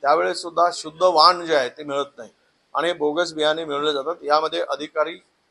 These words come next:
आणि, अ, मंत्रालयापर्यंत याचे धागेदोरे आहे. सगळे मिळून हा सगळा प्रकार राजरोसपणे करतात. यावर, अ, मुख्यमंत्री लक्ष घालतील, नाहीतरी शेतकरी आत्महत्यामध्ये महाराष्ट्र पुढे गेलेला आहे.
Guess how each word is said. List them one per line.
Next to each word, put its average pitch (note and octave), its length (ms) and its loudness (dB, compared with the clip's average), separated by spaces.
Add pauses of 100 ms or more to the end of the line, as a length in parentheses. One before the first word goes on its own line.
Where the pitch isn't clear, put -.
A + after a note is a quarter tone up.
(160)
आणि, D3+ 640 -4
अ, C3+ 120 -8
मंत्रालयापर्यंत D#3 720 0
याचे D3 260 -8
धागेदोरे C3 460 -8
आहे. D#3+ 100 -10 (380)
सगळे D#3+ 320 -4
मिळून E3 380 2 (420)
हा D#3 80 4
सगळा D3 300 2
प्रकार D3+ 380 0
राजरोसपणे C#3 600 -4
करतात. B2 420 -2 (480)
यावर, D3 380 8
अ, E3 340 8 (360)
मुख्यमंत्री F3 580 -4
लक्ष E3 200 -4
घालतील, D#3+ 480 0 (400)
नाहीतरी D3+ 360 -4
शेतकरी E3 440 -6
आत्महत्यामध्ये D#3 680 0
महाराष्ट्र D3 440 -2
पुढे D#3 240 -8
गेलेला C#3+ 300 -2
आहे. G#2+ 100 -6